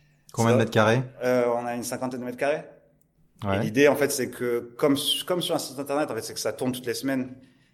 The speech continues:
Speaker 2: C'est-à-dire que si on a des
Speaker 1: D'accord.
Speaker 2: habitués qui viennent, euh, des habitués qui viennent, euh, allez, on va dire deux ou trois fois par mois, à chaque fois qu'ils viennent, ils voient quelque chose de différent, un merchandising différent, des produits différents. On a un gros bar à t-shirts où justement t'as des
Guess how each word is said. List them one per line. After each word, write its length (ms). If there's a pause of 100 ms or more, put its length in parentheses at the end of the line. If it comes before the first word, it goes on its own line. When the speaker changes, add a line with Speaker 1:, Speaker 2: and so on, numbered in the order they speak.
(100)
Speaker 2:
C'est-à-dire 180
que 160
si 120
on 40
a 40
des 60
Speaker 1:
D'accord. 140
Speaker 2:
habitués 320
qui 140
viennent, 380
euh, 280 (720)
des 80
habitués 260
qui 160
viennent, 320
euh, 460
allez, 100
on 60
va 80
dire 260
deux 160
ou 80
trois 160
fois 160
par 100
mois, 180
à 40
chaque 260
fois 160
qu'ils 220
viennent, 340 (540)
ils 80
voient 100
quelque 120
chose 60
de 60
différent, 680
un 80
merchandising 500
différent, 400
des 120
produits 340
différents. 560 (500)
On 100
a 40
un 80
gros 220
bar 180
à 80
t-shirts 560
où 60
justement 400
t'as 160
des 220